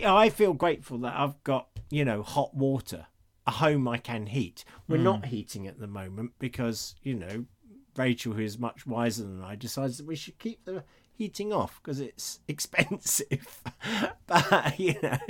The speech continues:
Speaker 1: it's a good, no, we have the, we have the wood burner on in the evenings. That's how it works. It's, so it's warm for
Speaker 2: Okay.
Speaker 1: an hour in the morning and then that's it. No, but I'm grateful for that, and I'm grateful, like I said to you at the start, I'm grateful I'm healthy at the moment.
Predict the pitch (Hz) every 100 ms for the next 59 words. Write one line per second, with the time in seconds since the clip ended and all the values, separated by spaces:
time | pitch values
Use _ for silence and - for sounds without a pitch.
0 | 175 - - 190 185 - - 165 185 175
1 | 170 - 156 147 156 151 139 139 120 131
2 | 143 135 123 123 120 - 98 90 87 90
3 | 90 90 101 104 87 85 82 - 135 -
4 | - - 98 - 135 139 170 160 220 202
5 | 139 170 147 135 127 120 117 107 98 104
6 | 110 107 110 - 107 - - - - 285
7 | 269 240 - 220 196 247 247 - 202 160
8 | 185 190 185 185 180 190 196 143 190 214
9 | 220 - 175 143 - 185 180 190 - 208
10 | - 180 - - 285 180 175 208 320 339
11 | - 180 147 151 262 240 - 123 131 139